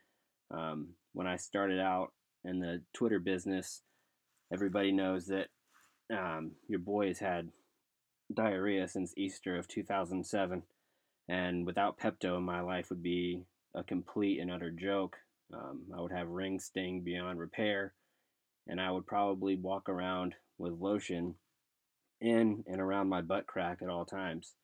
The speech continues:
So thanks to the people at Pepto for getting over at Costco so I can get the thirty-two ounce variety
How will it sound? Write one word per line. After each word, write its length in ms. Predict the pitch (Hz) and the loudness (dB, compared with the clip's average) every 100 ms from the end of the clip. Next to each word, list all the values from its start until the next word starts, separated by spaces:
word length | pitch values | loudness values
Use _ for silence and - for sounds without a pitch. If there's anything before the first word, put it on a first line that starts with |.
| _ _ _ _ _ | _ _ _ _ _
So 460 | 98 95 92 90 - _ 101 | 2 4 4 0 -8 _ 0
thanks 220 | 107 - | 0 0
to 60 | |
the 60 | 101 | -2
people 340 | 107 95 95 | 0 0 0
at 120 | 90 - | -2 0
Pepto 520 | 104 - 98 90 87 | -2 0 2 2 0
for 300 | 87 78 - _ _ _ _ _ _ _ 107 | -2 -2 -6 _ _ _ _ _ _ _ 2
getting 240 | - 98 | 4 4
over 200 | 98 92 | 2 0
at 120 | 90 | -2
Costco 720 | - 101 98 - 90 90 87 - _ | 2 2 2 0 2 2 -2 -10 _
so 160 | 92 | -2
I 80 | 87 | -2
can 200 | 90 90 | -2 -2
get 260 | 92 90 87 | 0 -2 -2
the 160 | 82 | -4
thirty-two 540 | 90 92 90 - 95 87 | -2 0 0 0 0 0
ounce 360 | 85 71 - 90 | -2 -4 -8 -6
variety 720 | 87 87 85 87 82 82 | 0 2 2 2 0 -2